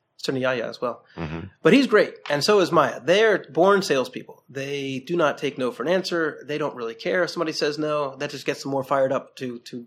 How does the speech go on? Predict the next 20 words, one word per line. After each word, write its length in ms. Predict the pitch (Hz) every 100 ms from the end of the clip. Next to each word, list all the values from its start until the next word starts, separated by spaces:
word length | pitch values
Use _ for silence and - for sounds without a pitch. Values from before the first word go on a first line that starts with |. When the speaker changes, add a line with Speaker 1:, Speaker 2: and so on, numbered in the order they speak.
| -
Speaker 1:
do 80 | 151
the 80 | 147
next 360 | 151 - - _ _ - _ _
a-, 60 | - -
approach 400 | 139 170 139 -
or 100 | 127
call. 460 | 123 - 147 120 - - - _
I 120 | 156 165
remember 340 | 185 180 165
once 260 | 170 185 160
I 60 |
was 120 | 147
at 120 | 143 135
lunch 240 | 240 247
with 120 | 143
Hervoj, 500 | 147 135 127 120 120 -
and, 400 | 135 135 135 135
uh, 540 | 131 127 123 123 120 120 -
uh, 220 | 117 120 -
he 420 | - 190 165